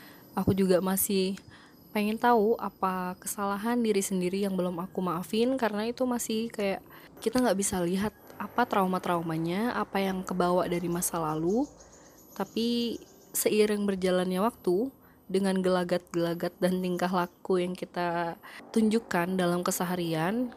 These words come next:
kita jadi bisa tahu sebenarnya. Nah, sekarang aku juga lagi dalam proses mengamati apa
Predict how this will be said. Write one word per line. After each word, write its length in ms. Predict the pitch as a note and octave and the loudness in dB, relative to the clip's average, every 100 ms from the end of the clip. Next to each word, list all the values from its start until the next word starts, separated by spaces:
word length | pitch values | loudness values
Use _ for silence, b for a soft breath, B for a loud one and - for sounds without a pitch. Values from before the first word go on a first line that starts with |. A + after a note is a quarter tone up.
| - | -8
kita 240 | - G#3+ | -4 2
jadi 180 | A3+ F#3+ F#3 | 4 4 4
bisa 160 | F#3 | 0
tahu 320 | F3+ E3 E3 - | 0 0 0 -2
sebenarnya. 640 | E3+ D#3+ D3+ D3+ D3 E3 | -4 -4 -4 -6 -6 -8
Nah, 320 | D#3 D3+ D#3 - B B | -8 -8 -10 -14 B B
sekarang 480 | B G3+ E3 E3+ G#3 | B -2 -2 0 -2
aku 100 | G#3+ A3+ | 0 0
juga 240 | F#3+ F#3 | 2 2
lagi 160 | F3 E3+ | 2 2
dalam 240 | E3+ D#3+ | 0 -2
proses 480 | F3 D#3 E3 G#3 A3 | -2 -4 -2 -4 -4
mengamati 880 | G#3 F3+ E3+ D#3+ - G3+ A3 C#4 D#4 - - - | -4 -4 -4 -6 -8 -6 -2 -2 -4 -8 -20 -6
apa 480 | G#3+ - F#3+ F3+ | -6 -2 2 2